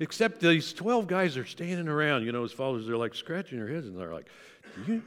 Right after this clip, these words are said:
do you know what he was talking about? Do you know what he did? Is, is this some kind of hidden meaning? Do you understand what's going on?"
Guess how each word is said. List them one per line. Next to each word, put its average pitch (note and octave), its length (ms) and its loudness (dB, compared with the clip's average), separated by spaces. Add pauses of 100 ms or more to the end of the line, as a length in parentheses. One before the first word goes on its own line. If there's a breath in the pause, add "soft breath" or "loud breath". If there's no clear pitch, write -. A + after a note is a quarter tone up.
(160)
do F#3 80 -14
you - 160 -4
know B3 140 -2
what C#4+ 120 -4
he D4+ 60 0
was C#4 140 -6
talking D4 260 -6
about? C#4 120 -12 (120)
Do G2 80 -8
you C3 300 -8
know F#4 160 -2
what F4+ 120 -2
he E4 80 -6 (200)
did? C3 160 -4 (260)
Is, B2+ 240 -8
is B2+ 220 -8
this F3 180 -10
some G3 220 -4
kind F#3+ 180 -2
of A#2 80 0
hidden C#3 320 -2
meaning? A3 300 0
Do C3+ 100 -6
you G#3 240 -2
understand G#3 500 -4
what's G3 140 -6
going F3+ 160 -6
on?" - 60 -20